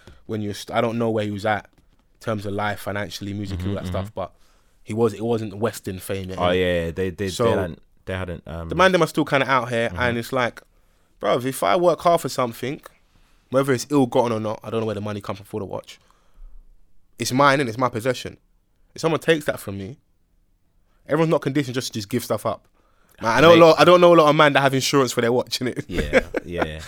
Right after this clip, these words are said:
Speaker 2: A lot of men
Speaker 1: So,
Speaker 2: don't.
Speaker 1: if you take it from someone like that, they're gonna wanna get it back, innit?
Speaker 2: Mm-hmm.
Speaker 1: Now, whether that's right or wrong is up for debate, innit?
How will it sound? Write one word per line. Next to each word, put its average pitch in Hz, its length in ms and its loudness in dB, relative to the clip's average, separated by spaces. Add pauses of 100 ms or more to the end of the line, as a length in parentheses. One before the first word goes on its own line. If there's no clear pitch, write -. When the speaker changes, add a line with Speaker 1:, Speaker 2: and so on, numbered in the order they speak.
Speaker 2:
A - 80 -8
lot 101 140 0
of 92 60 -4
men 98 40 2
Speaker 1:
So, 151 160 10
Speaker 2:
don't. 98 200 2 (520)
Speaker 1:
if 165 140 2
you 165 80 2
take 202 260 6
it 190 80 4
from 151 160 -2
someone 135 340 4
like 117 180 2
that, 120 240 0 (100)
they're 131 80 0
gonna 156 220 4
wanna 139 200 2
get 120 160 2
it 110 140 -8
back, 117 220 0
innit? 120 200 -6
Speaker 2:
Mm-hmm. 92 240 -14 (340)
Speaker 1:
Now, 120 460 2 (1200)
whether 156 200 2
that's 175 180 4
right 151 160 6
or 135 120 6
wrong 131 180 2
is 107 100 -4
up 117 140 -2
for - 120 -12
debate, 104 360 -4
innit? 104 200 -10